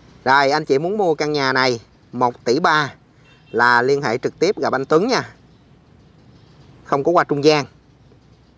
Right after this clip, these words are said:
Nhà kế bên ngã ba, ở phía sau là có dãy nhà nữa nha anh chị.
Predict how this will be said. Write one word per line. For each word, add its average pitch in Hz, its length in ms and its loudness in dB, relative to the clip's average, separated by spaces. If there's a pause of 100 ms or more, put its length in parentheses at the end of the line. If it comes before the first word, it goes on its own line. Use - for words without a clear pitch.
(380)
Nhà 113 200 -2
kế 160 200 2
bên 139 220 0
ngã 123 120 0
ba, 127 380 2
ở 120 120 -2
phía 202 160 0
sau 143 280 0
là 135 100 2
có 170 200 0
dãy 123 160 0
nhà 135 280 -2
nữa 120 100 -4
nha 180 140 -4
anh 143 80 -4
chị. 117 220 -4